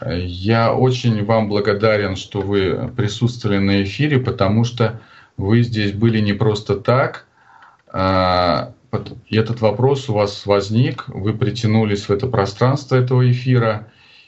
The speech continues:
И я вам желаю больших успехов, э, в поиске своего призвания, в реализации в нем.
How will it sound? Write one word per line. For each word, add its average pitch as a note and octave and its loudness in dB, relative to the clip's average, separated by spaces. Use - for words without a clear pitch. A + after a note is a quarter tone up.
И G2+ -4
я A2 2
вам A#2 2
желаю G#2+ 0
больших G#2+ -2
успехов, - -4
э, - -10
в F#2 0
поиске B2 2
своего G#2 -2
призвания, A2+ 0
в G2+ -4
реализации G#2+ 0
в A2+ 0
нем. A2 0